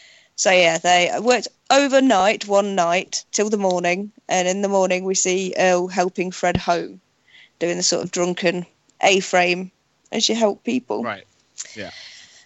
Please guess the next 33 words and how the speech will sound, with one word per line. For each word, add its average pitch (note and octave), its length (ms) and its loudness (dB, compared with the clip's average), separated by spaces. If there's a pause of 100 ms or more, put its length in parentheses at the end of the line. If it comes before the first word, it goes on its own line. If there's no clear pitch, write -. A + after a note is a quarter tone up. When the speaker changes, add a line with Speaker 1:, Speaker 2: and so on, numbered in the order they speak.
(220)
Speaker 1:
And C4 140 4
now C4 200 6
we're C4+ 140 6
at A#3 100 2
the C#4 60 0
start A3 340 4
of A3+ 80 -2
the C4 80 -2
race. C#4 680 2 (300)
Um, G#3+ 500 2 (1700)
it's G#3+ 180 0
about C4 460 2
to A3 100 -4
start, F#3+ 460 0
and G3 120 -6
Cole A3 260 4
explains G#3 640 0
the G#3 100 -4
whole G3+ 160 -2
time F#3+ 320 -2
trial F#3+ 280 -4
challenge, F#3+ 400 -4
that - 100 -8
they're E3+ 100 -8
gonna F3 160 -4
have F3+ 180 -6
three A3+ 300 0
races, G3+ 880 2
and F#3 340 -8
it's F3 260 -2
all F#3+ 140 2
done F#3+ 240 0
on F3+ 280 2